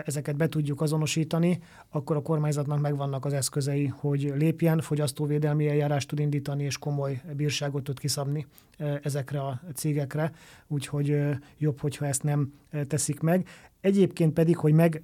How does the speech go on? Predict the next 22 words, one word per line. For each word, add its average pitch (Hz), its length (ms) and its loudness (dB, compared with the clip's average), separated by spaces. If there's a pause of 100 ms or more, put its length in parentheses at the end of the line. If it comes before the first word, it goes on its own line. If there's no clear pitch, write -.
tudják-e 151 540 2
ezt 139 160 -2
tenni 156 280 2
ténylegesen 147 580 -2
a, 139 140 -2 (220)
a 151 60 -2
mindennapokban, 151 800 2 (300)
azért 147 280 0
az 147 120 0
egy 143 180 0
kérdés, 151 420 0
mert 143 300 -2
én, 147 260 -2
én 156 120 0
úgy 160 140 4
gondolom, 151 400 2
hogy, 147 240 0
ö, 147 120 2
nem, 151 380 2
ö, 143 120 -4
prüszkölnének 143 640 -2
annyira, 139 380 -4